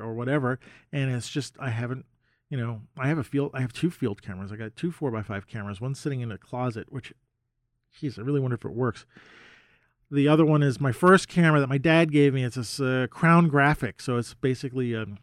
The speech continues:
like a pr-, an old press camera. And it doesn't have all the movements of, like, a field camera. But, you know, you put a four-by-five thing in the back and you can take film. And I, I remember taking pictures with that and getting,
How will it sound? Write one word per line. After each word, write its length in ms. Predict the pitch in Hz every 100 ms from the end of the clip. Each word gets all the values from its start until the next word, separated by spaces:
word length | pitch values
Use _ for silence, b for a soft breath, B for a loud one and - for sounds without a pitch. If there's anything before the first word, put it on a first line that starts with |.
| _ 131
like 100 | -
a 40 |
pr-, 200 | - 175
an 80 | 135
old 240 | 131 120
press 320 | - 143 139
camera. 460 | - 139 113 101 95
And 80 | 113
it 80 | 123
doesn't 180 | 170
have 140 | 156 135
all 180 | 139 143
the 100 | 127
movements 540 | 131 139 120 110 -
of, 220 | 120 107
like, 140 | 120 110
a 60 |
field 360 | - 147 143 -
camera. 380 | 117 104 95 101 b b b _
But, 200 | 135 127
you 100 | 131
know, 60 | 123
you 120 | 123
put 160 | - 123
a 40 |
four-by-five 640 | - 123 107 101 113 98 98
thing 220 | 127 107
in 80 | 95
the 60 |
back 260 | 90 82 -
and 80 | 113
you 60 |
can 80 | 110
take 180 | - 101
film. 140 | 95
And 120 | 135 202
I, 120 | -
I 80 | 254
remember 240 | 320 247
taking 240 | 170 147 117
pictures 320 | 113 - 107
with 120 | 110
that 160 | 110 120
and 120 | 113
getting, 320 | 120 120